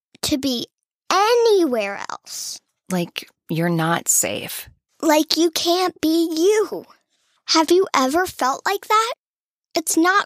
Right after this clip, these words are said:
Speaker 1: cool or good or wonderful, right?
Speaker 2: It can feel lonely, painful, unsafe, scary, and sad.
Speaker 1: Sometimes it looks like you're not getting picked up to play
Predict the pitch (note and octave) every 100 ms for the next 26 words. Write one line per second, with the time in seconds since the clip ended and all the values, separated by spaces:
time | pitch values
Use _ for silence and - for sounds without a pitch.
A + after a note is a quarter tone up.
0 | - - G4 F#4+ D#4+ D#4 - E4 G4 F4+
1 | B3 B3 C4 C4 - E4 G#4 F4+ E4 G#4+
2 | A#4 A4 - - - - _ _ - A#3
3 | A#3 G4+ A#4+ _ - F3+ G#3 G3 - F3+
4 | F#3 F3+ F3 - - D#3+ E3 A3 D#3 -
5 | A1 E3+ _ _ _ - E3 F3+ F#3 -
6 | E3+ F3 F3 F3 F3 - D#3 D#3 - D3+
7 | E3 F3+ - _ _ _ _ - - -
8 | G#3 A3 D3+ C#3+ D3 D3 E3+ E3+ - F3+
9 | F#3+ C#3 - - _ - D#4+ G4+ A4+ G4+
10 | F4 E4+ D#4 F4 - F#4 E4+ E4+ E4 C4+
11 | E4+ - E4+ E4+ E4 _ E4 D#4+ - D#4+
12 | F4+